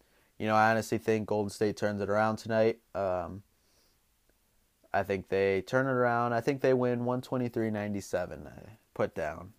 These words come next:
I think, I think that's what they, uh, do tonight. I think they kinda silence the critics, and, you know, they've been, they've been struggling lately, so I think that they kinda turn this thing around and really get going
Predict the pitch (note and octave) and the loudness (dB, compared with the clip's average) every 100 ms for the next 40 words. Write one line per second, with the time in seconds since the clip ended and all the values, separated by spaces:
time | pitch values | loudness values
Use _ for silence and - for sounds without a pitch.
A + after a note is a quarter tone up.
0 | - D#2+ - F2 - - - - - G2+ | -14 -12 -10 -12 -12 -20 -20 -10 -8 -4
1 | G2+ F#2+ F#2+ - G2+ - F#2+ G2+ G2+ G2+ | -4 -2 -2 -2 -4 -2 0 0 0 -4
2 | _ _ _ _ _ - G2 F#2+ F#2 A2 | _ _ _ _ _ -2 2 2 2 2
3 | A2 A2 G#2+ G#2 G#2+ F#2+ G2 G#2+ F#2+ - | 2 0 0 -2 -2 -4 -2 -2 -4 -4
4 | G2 G2 F#2+ - - F#2+ F#2+ F#2 - G2 | -2 -2 -6 -10 -6 -4 -2 -4 -6 -6
5 | F#2 F#2 F#2 _ _ _ _ _ _ - | -4 -6 -10 _ _ _ _ _ _ -10
6 | F#2 F2 G2 G2+ G#2+ G#2 - _ _ - | -8 -4 -2 0 -2 -4 -12 _ _ -2
7 | A2 A2 - A#2 A2 A#2 A2+ A2+ F#2+ A#2 | 0 0 2 2 4 2 2 2 2 0
8 | A#2 G#2 G2 - G2+ - F#2 - G2 F#2+ | 0 -2 0 -2 -4 -6 -10 -2 -2 0
9 | - G2 G2 - G2 G2 - G2+ F#2+ F#2 | -2 -4 -4 -4 -6 -6 -8 -8 -6 -4
10 | F#2+ F#2+ F#2+ F#2 F#2 F#2 F2 F2+ F#2 | -6 -6 -4 -2 -2 -4 -4 -4 -4